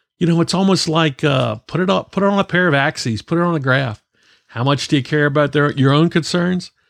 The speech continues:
How much do you care about the outcome? And,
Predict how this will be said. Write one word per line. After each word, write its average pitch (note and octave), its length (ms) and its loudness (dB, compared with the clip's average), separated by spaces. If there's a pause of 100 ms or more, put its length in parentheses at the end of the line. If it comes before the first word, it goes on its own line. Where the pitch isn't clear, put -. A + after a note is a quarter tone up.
(160)
How C#3 140 -4
much C#3+ 220 0
do D3+ 80 2
you B2+ 60 2
care D3+ 220 0
about C#3 280 0
the A#2+ 140 2
outcome? A#2 460 -4 (1200)
And, C#3 500 -2